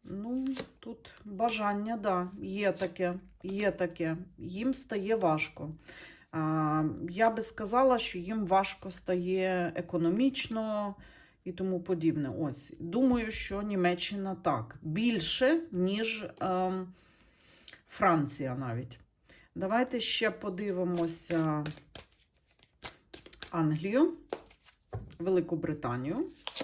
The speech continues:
Ну, дивіться, дивіться, Велика Британія, вона нас підтримує і до перемоги. Я би не сказала, що це заморозка. М-м. Не виглядає, що це заморозка.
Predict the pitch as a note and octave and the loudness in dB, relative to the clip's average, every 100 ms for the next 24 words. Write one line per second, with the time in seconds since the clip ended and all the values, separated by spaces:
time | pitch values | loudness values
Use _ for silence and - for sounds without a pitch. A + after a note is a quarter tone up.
0 | - - _ _ _ _ _ - - - | -6 -14 _ _ _ _ _ -20 -20 -20
1 | - - - _ _ _ - G3 A3+ A#3 | -18 -18 -18 _ _ _ -16 -12 -10 -8
2 | A#3 A#3 A3 G3 G3+ F#3+ E3+ E3+ D#3+ E3 | -8 -6 -6 -4 -4 -4 -6 -6 -2 -2
3 | D#3+ D#3 D#3 G3 A#3 - - F#3 - C#4 | -2 -4 -4 -4 -4 -4 -4 -4 0 0
4 | A#3 E3+ F3+ G3+ F#3+ F#3+ - F#3+ A3+ C4 | 0 0 -2 -2 -4 -6 -10 -10 0 4
5 | C#4 B3+ A#3+ - F3+ F#3 G3 - G3 F3+ | 4 2 -2 -4 -4 -4 -6 -4 -4 -2
6 | F3 C#3 C#3+ D#3+ D#3 - _ F3+ F3+ G3 | -2 -2 -4 -10 -12 -18 _ -8 -4 -2
7 | F#3 F3+ F3 F#3 F3 A#3 A3+ - E3+ E3 | -2 -2 -4 -6 -4 -4 -4 -4 -6 -4
8 | F3+ F3+ F3 E3 C#3 B2+ - - - - | -2 0 0 0 -2 -6 -10 -12 -16 -18
9 | _ _ _ - _ - - D3 C3+ - | _ _ _ -20 _ -6 -4 -4 -8 -4
10 | E3+ G#3+ G3+ F3+ F#3+ F3 C4 B3 E3 - | -2 0 -2 -2 0 2 2 2 -4 -6
11 | E3 G3 F3+ F3+ E3 D3 C3 - - D#3+ | -6 -6 -2 0 0 -2 -6 -10 -10 -12